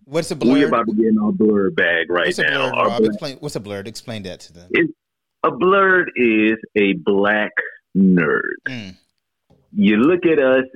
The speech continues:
Speaker 2: and you just think, you know, when you hear about nerd culture, you have a picture of a Caucasian male with maybe with glasses and acne. Nah,
Speaker 1: No.
Speaker 2: we come in all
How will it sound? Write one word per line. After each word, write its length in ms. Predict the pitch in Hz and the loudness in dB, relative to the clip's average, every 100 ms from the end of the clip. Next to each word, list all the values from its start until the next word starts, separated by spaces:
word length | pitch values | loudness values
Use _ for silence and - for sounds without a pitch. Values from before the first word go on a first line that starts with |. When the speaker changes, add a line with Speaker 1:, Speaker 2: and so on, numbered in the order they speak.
| - | -4
Speaker 2:
and 200 | 110 107 | 0 2
you 260 | 107 113 110 | 4 4 2
just 280 | 98 104 - _ - | 0 -2 -4 _ -4
think, 300 | 110 104 90 | 0 -2 -2
you 140 | 101 98 | 0 0
know, 180 | 90 85 | 0 0
when 160 | 123 165 | 0 2
you 180 | 170 | 2
hear 300 | 143 131 113 | 2 2 2
about 320 | 113 110 107 107 | 2 0 0 2
nerd 320 | 101 98 101 - | 2 2 0 -2
culture, 480 | 92 85 85 - 85 | -2 -2 -4 -2 0
you 460 | 85 95 104 104 98 _ _ - | 0 2 4 2 0 _ _ -4
have 240 | 113 110 | -2 0
a 80 | 104 | -2
picture 520 | - 101 - 107 104 | -2 -4 -2 0 2
of 220 | 101 95 92 | 2 2 0
a 80 | 92 | -2
Caucasian 1080 | - 92 92 - 98 90 92 82 90 87 90 | -2 0 -2 -4 -2 -2 -2 0 2 4 2
male 560 | 82 82 85 85 87 | 2 2 2 2 2
with 200 | 87 82 - _ - _ | 2 0 -4 _ -20 _
maybe 420 | - 92 87 90 90 | -2 0 2 0 0
with 200 | 92 95 - | 0 -2 -2
glasses 600 | - 90 87 80 92 85 | 0 2 2 0 0 0
and 220 | 85 90 92 | 2 0 0
acne. 540 | 95 90 87 95 92 98 | -2 -2 0 0 2 4
Nah, 320 | 131 120 - - _ _ | 4 2 0 -4 _ _
Speaker 1:
No. 120 | 123 | 0
Speaker 2:
we 100 | 165 | 2
come 220 | 170 143 | 2 2
in 100 | 123 | 2
all 240 | 117 110 | 2 2